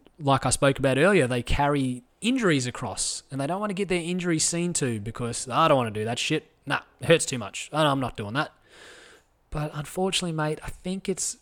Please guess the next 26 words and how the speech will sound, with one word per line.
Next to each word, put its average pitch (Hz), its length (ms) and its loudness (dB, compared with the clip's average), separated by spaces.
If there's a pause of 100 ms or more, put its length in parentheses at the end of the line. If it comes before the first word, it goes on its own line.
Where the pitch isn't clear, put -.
(120)
what 147 300 -6
needs 151 340 -4
to 135 100 -8
happen. 92 440 -8 (880)
Uh, 127 220 -2
another 156 260 2
good 151 160 0
example 131 480 -2
is, 117 380 -2 (600)
um, 117 420 -2 (500)
I 143 120 2
use 151 220 4
the 160 60 0
car 127 540 6 (580)
when 139 160 0
it, 127 100 -8 (220)
I 135 120 0
use 143 120 4
a 147 60 0
car 131 320 4
analogy 135 380 2
when 139 120 2
I 120 60 0
talk 131 240 0
about, 120 300 2
um, 113 380 -2